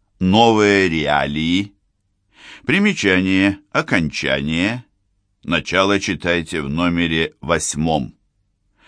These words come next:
Конец примечания. Корреспондент журнала «Наша жизнь» Лев Либман беседует с президентом вос Владимиром Васильевичем Сипкиным. Владимир Васильевич,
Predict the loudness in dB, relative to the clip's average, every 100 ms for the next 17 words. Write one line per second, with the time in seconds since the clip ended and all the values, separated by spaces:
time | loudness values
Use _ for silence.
0 | -20 -14 -2 0 2 2 0 -8 -4 -2
1 | -2 -4 -6 -4 -4 -4 -8 _ _ _
2 | _ _ _ _ _ _ _ _ _ _
3 | 2 4 4 2 0 0 2 0 0 -4
4 | -2 2 2 2 2 2 2 0 -2 -6
5 | -4 -4 -4 -6 -10 _ 0 0 0 -6
6 | -8 -4 -4 -4 -2 -2 -2 -12 _ _
7 | -20 -18 -4 -2 0 0 0 0 0 -4
8 | -10 -4 -2 -2 0 0 0 0 -2 -2
9 | 0 0 -2 -8 -2 -2 0 0 0 2
10 | 0 -2 -4 -2 -2 -4 -2 -4 -6 -4
11 | -4 -4 -10 -10 -10 -14 _ _ _ _
12 | _ _ _ _ _ _ _ -18 -2 -2
13 | 0 0 0 -4 -6 -6 -10 -10 -16 -20